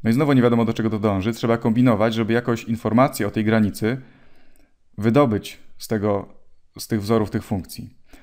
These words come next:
No i tutaj pokażę wam właśnie takie bardzo przydatne narzędzie, tę regułę de L'Hopitala,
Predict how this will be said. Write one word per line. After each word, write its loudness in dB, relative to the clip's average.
No 0
i 0
tutaj 0
pokażę 0
wam 2
właśnie 0
takie -4
bardzo 2
przydatne -4
narzędzie, -2
tę -2
regułę 2
de 0
L'Hopitala, -4